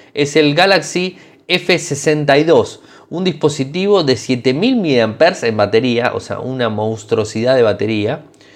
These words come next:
que está anunciado en la India. Eh, es un dispositivo que viene con carga de veinticinco vatios, o sea, siete mil miliamperes y veinticinco vatios.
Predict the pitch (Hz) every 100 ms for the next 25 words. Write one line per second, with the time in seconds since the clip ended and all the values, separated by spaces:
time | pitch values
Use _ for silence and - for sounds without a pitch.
0 | - - _ - 113 175 165 139 - 160
1 | 147 117 104 98 92 87 - _ _ -
2 | - _ - 107 101 98 - 185 190 156
3 | 143 139 131 160 185 208 165 - 120 127
4 | 135 117 117 113 139 131 113 107 113 -
5 | 127 135 143 147 202 - - 107 98 95
6 | - 107 117 139 135 123 117 135 143 110
7 | 104 117 110 107 107 160 -